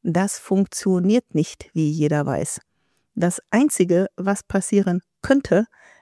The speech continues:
wäre ein Muskelfaserriss wegen Überbeanspruchung. Also für einen erfolgreichen Halbmarathon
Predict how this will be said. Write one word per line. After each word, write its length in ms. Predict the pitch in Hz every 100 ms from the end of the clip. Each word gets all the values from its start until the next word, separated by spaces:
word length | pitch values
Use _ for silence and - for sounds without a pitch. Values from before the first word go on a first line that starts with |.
| -
wäre 340 | 190 214 214
ein 240 | 185 180 156
Muskelfaserriss 1000 | 240 - 196 - 202 185 196 208 240 -
wegen 460 | 165 170 196 214 196 -
Überbeanspruchung. 1700 | 202 202 202 - _ - - _ 185 - 160 - - 151 - - - _ _ -
Also 280 | - 202 196
für 180 | 190
einen 140 | 175 175
erfolgreichen 760 | 165 - 190 202 185 170 170
Halbmarathon 720 | 247 269 185 160 165 - 220